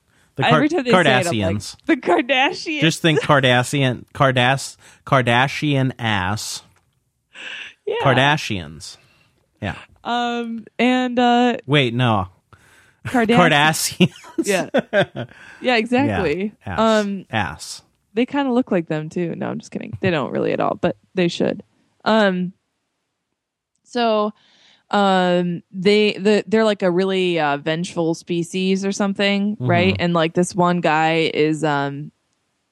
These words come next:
Speaker 2: kind of like a s-, you know, he's a Federation ally, and he's trying to go on some mission. So he takes one of the ensigns with him to pre-,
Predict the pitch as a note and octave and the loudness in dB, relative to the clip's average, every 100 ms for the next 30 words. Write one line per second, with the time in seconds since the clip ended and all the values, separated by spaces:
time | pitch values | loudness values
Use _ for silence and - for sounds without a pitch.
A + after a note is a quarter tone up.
0 | _ - E3 D3+ C#3+ D#3+ - - - - | _ -8 -6 -4 -6 -8 -12 -18 -20 -10
1 | F3 C#3 E3 E3+ F#3 D#3+ - _ F3 - | -6 -6 -6 -2 0 -2 -8 _ -12 -6
2 | E3 D#3+ D#3 - D3 D3+ D#3+ - _ _ | -2 0 0 -2 -6 -6 -8 -12 _ _
3 | _ _ _ - D3 C#3+ D3 D#3 F3+ - | _ _ _ -6 -2 0 0 -2 -4 -8
4 | _ _ _ - D3+ C#3+ - - - F3 | _ _ _ -6 -4 -6 -8 -10 -6 -4
5 | E3 E3+ D3+ D3 C3+ D3 D#3 C#3 - - | -2 -4 -4 -4 -4 -4 -4 -4 -4 -6
6 | - D#3+ E3 F3+ F#3 F3+ E3+ D#3+ E3 F3 | 0 0 2 0 0 0 2 0 -2 -6
7 | E3 E3+ E3+ E3+ D#3+ D#3+ E3+ D#3+ D3+ | -6 -4 -2 -2 -6 -6 -6 -4 -6